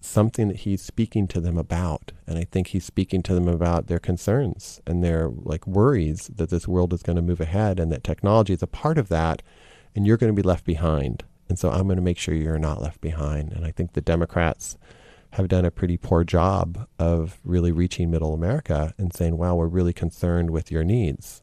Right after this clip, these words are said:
And I think both, sadly, both, uh, parties have become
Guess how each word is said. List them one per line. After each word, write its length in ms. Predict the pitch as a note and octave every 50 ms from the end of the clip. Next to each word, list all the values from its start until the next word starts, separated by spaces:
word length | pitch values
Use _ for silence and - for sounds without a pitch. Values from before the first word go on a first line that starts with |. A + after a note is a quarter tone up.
| _ -
And 140 | D#2 D#2+ E2
I 40 | F2
think 220 | - E2+ E2 -
both, 480 | - - E2 F2 E2+ - - - - - _ _ _ _ _ _ _ _ - - _ - - _ _ -
sadly, 480 | - - A2 G#2+ A#2 A2 G2 G2 F#2
both, 580 | E2 E2+ F2+ F#2 F#2+ F2+ - - - - - - - _ -
uh, 200 | D#2 D#2 D#2 D2
parties 640 | C#2 - - - F#2+ G#2 G#2 G2+ F2 E2 D#2 - - -
have 160 | F2+ F2+ D#2+
become 720 | - F2+ - - - - E2+ E2+ E2+ E2+ E2+ E2+ E2